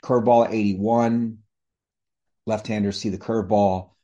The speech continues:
Slider at ninety miles an hour average. That's to right-handers. That is a tough, tough pitch to hit. And then a changeup that he throws a lot to lefties as well, about fifteen percent of the time at eighty-nine. So five-pitch pitcher,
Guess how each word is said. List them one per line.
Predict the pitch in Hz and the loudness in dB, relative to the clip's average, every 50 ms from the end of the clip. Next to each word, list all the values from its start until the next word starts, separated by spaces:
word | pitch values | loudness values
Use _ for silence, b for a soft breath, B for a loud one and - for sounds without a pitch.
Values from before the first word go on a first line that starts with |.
| _ _ _ _ _ _ | _ _ _ _ _ _
Slider | - - - - 113 117 127 123 120 | -14 -8 -2 0 2 2 4 4 4
at | 110 - - | 2 2 0
ninety | 92 90 95 98 113 123 131 135 | -4 -4 -2 0 0 0 0 2
miles | 127 123 127 127 120 | 2 2 2 2 0
an | 127 123 | 0 -2
hour | 120 123 123 123 - | -2 0 0 0 0
average. | 101 127 123 120 113 123 123 123 117 - - | -2 -2 -2 -2 -2 -2 -2 -4 -4 -8 -10
That's | - 92 90 - - | -8 -8 -8 -10 -10
to | - 101 | -8 -6
right-handers. | 85 95 104 107 110 107 110 107 107 101 101 101 98 | -2 0 0 0 0 0 -2 0 0 2 2 0 0
That | 98 98 101 101 | -2 -2 -2 -2
is | 95 98 | -4 -4
a | 95 92 87 - _ _ - | -6 -8 -8 -12 _ _ -20
tough, | - - 98 98 98 - - - | -8 -2 -2 -2 -2 -2 -6 -8
tough | - 107 98 98 - | -4 -4 -4 -4 -2
pitch | - 110 101 - - - | -4 -4 -4 -4 -4 -4
to | 104 | -2
hit. | 98 101 101 98 95 - | 0 0 0 0 0 -2
And | 101 98 98 | -2 -2 0
then | 101 101 101 | 0 0 -2
a | |
changeup | 95 - 127 127 139 131 104 90 73 - - _ - | -4 -4 -2 -2 -2 -2 -2 -4 -6 -8 -10 _ -8
that | 95 | -6
he | 95 92 | -6 -6
throws | - 101 95 87 90 | -4 -4 -4 -4 -4
a | |
lot | 92 92 90 87 | -4 -4 -6 -6
to | - 87 | -6 -6
lefties | 92 95 87 - 95 85 87 | -6 -6 -6 -8 -10 -10 -10
as | 87 80 87 | -12 -8 -4
well, | 95 95 90 | -2 -2 -2
about | 85 87 71 - - | -2 -2 -4 -4 -6
fifteen | 104 95 - - 95 95 90 85 | -8 -8 -8 -8 -8 -6 -6 -8
percent | 87 82 - 92 87 87 | -10 -10 -8 -8 -8 -6
of | 78 | -8
the | 78 | -10
time | 76 - 78 80 80 76 73 73 b b b b b b b b _ | -10 -8 -8 -8 -8 -8 -10 -12 b b b b b b b b _
at | 92 92 - - | -6 -6 -4 -2
eighty-nine. | 95 95 90 87 85 85 87 85 85 82 - | -4 -4 -4 -4 -4 -6 -6 -6 -6 -6 -4
So | - 98 87 | -4 -4 -2
five-pitch | - - 107 113 123 120 - 143 139 - - | 0 0 2 2 2 2 0 0 -2 -2 -2
pitcher, | 131 120 - - 117 117 120 117 - | -4 -4 -2 -4 -6 -6 -6 -8 -12